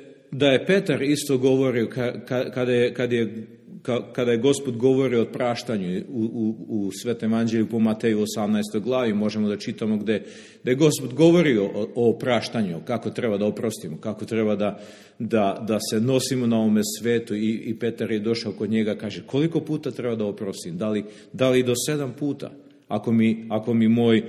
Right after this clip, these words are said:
ako mi moj brat ili moja, moja sestra, a, skrivi." I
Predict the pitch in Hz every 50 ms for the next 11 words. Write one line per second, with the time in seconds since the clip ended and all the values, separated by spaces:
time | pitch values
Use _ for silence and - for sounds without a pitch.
0 | - - - - - - - 110 110 - - 113 113 110 110 113 117 117 113 110
1 | 104 90 - 123 127 117 104 92 - - - 107 101 98 101 98 98 98 98 95
2 | 98 - 110 104 104 98 92 90 - - 123 123 117 113 - - 98 101 87 -
3 | - - - - - _ _ _ - 87 85 80 80 - - - - - 131 139
4 | 127 107 82 - - - - - - - _ _ _ _ _ _ _ _ _ _
5 | _ _ _ - - _ _ _ _ _ _ _ _ _ _ _ _ _ _ _
6 | _ _ _ _ _ _ _ _ _ _ _ _ _ _ _ _ - 135 135 131
7 | 127 127 127 - - - -